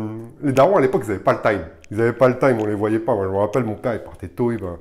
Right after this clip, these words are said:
bref, c'est pas le sujet. Mais maintenant, c'est nous les darons, c'est à nous de montrer l'exemple. Et c'est, voilà, il y a trop de darons pétés, d'accord ? Je parle pas,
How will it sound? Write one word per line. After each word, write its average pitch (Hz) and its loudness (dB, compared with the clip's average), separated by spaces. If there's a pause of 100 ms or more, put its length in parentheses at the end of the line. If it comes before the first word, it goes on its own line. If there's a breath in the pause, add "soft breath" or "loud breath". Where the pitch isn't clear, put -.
(260 loud breath)
bref, 120 2
c'est 131 4
pas 190 4
le 170 0
sujet. 156 2 (360 loud breath)
Mais 131 6
maintenant, 156 2
c'est 131 -2 (140)
nous 233 2
les 190 0
darons, 139 2
c'est 127 -4
à 117 2
nous 156 -2
de 170 -4
montrer 143 -6
l'exemple. 104 -6 (360 loud breath)
Et 127 2
c'est, 139 0
voilà, 170 2
il 143 -2
y - 0
a 123 -2
trop 208 -4
de 147 -8
darons 156 0
pétés, 156 -4 (240 loud breath)
d'accord ? 131 2
Je - -12
parle 156 0
pas, 180 2